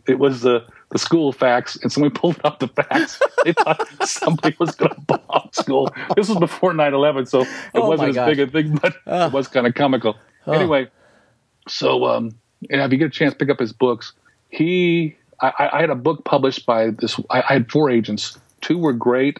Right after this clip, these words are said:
Speaker 1: and two were not good at all. You gotta be careful on, on the agents because there are,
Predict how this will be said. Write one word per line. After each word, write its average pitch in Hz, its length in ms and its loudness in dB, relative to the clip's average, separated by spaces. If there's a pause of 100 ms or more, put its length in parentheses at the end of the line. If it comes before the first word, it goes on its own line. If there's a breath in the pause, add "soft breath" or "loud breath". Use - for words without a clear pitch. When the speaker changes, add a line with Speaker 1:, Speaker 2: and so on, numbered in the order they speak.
Speaker 1:
and 107 140 -6
two 127 180 2
were 110 180 0
not 107 500 -2
good 113 200 0
at 104 120 0
all. 92 340 0 (240 loud breath)
You 101 80 0
gotta 120 180 2
be 117 100 0
careful 117 440 -2
on, 107 160 -2
on 107 160 -2
the 104 160 -2
agents 98 280 -2
because 101 440 0
there 107 260 0
are, 98 380 0